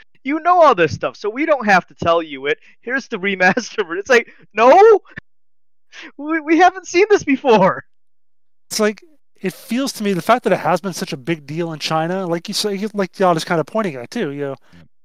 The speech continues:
Speaker 2: It feels like one of those things that was like, "This is really huge in China. Let's bring it over to the U S or the North America or Western territories. Okay, what are we gonna do to make it better?"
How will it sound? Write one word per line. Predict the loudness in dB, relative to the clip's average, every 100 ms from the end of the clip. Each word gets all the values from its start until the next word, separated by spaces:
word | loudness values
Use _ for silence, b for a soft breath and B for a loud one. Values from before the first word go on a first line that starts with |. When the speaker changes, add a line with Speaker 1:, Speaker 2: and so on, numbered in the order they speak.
| _
Speaker 2:
It | -6
feels | -2 -2
like | 0 0
one | -2
of | 0
those | -2 -2
things | -4 -2
that | -4
was | -2
like, | -4 -2
"This | -4
is | -4
really | -4 -6 -4
huge | -4 -4
in | -2
China. | 0 0 -2 -8 _ _ _ _ _ -6
Let's | -6
bring | -2 0
it | 2
over | 2
to | 0
the | -4 -4
U | -2
S | -2 -2 -6
or | -10
the | -10
North | -10 -8
America | -6 -8 -8 -10
or | -12 -16 -10
Western | -10 -10 -10
territories. | -10 -10 -14 -10
Okay, | -4
what | -2 -2
are |
we |
gonna | -4
do | -2 0
to |
make | 0 0
it | 0
better?" | 0 0